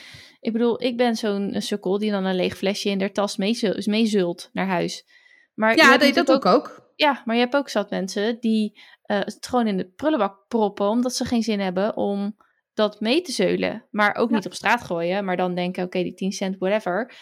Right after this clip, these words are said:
Speaker 1: Dus,
Speaker 2: Ja.
Speaker 1: dus misschien niet eens zo uit, n-, niet eens uit altruïstische overwegingen, zeg maar, maar dat ze dan in ieder geval een,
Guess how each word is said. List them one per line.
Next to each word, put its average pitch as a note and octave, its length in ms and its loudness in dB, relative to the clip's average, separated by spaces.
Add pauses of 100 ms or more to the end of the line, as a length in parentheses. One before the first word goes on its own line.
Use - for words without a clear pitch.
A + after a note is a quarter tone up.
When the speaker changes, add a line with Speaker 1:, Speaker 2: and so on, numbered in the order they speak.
(180)
Speaker 1:
Dus, A3+ 280 -2
Speaker 2:
Ja. A#3+ 80 0
Speaker 1:
dus A#3 140 2
misschien B3 320 0
niet B3 160 0
eens C4+ 280 0
zo A#3+ 100 -2
uit, A3 340 0
n-, G#3+ 120 -8
niet A3 280 -2
eens A#3+ 200 0
uit G#3 180 -2
altruïstische A#3+ 680 -2
overwegingen, A#3+ 640 0
zeg A3+ 200 -4
maar, A3+ 220 -2
maar A3 140 0
dat G#3+ 160 -4
ze A3 80 -14
dan G#3+ 140 -4
in G#3 80 -4
ieder A#3 160 0
geval G#3+ 240 -2
een, G#3 220 -2